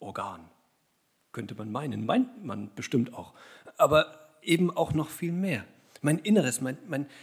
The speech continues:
mein Innerstes, das Geheimste, das, was mich ausmacht, meine Persönlichkeit.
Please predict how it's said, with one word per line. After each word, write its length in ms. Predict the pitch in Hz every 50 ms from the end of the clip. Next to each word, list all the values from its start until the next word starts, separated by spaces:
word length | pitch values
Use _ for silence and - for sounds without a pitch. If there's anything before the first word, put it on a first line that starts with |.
| - _ -
mein 160 | 147 151 - - -
Innerstes, 680 | 247 247 269 214 120 - - - - 101 92 - - _ _ _ _ _ _ _ _ -
das 180 | - 135 -
Geheimste, 600 | - 139 - 135 147 180 190 180 - - - 104 98 - _ _ _ _ _ _ _
das, 320 | - 123 113 - - - _ _ _ _ _ _ _ _ _ _ _ _ -
was 360 | 277 120 - 123 - - -
mich 200 | 135 135 - -
ausmacht, 440 | 156 170 180 - 117 107 - - 120
meine 160 | 107 107 104
Persönlichkeit. 840 | - 120 - - 180 220 214 180 - - - 92 87 87 - _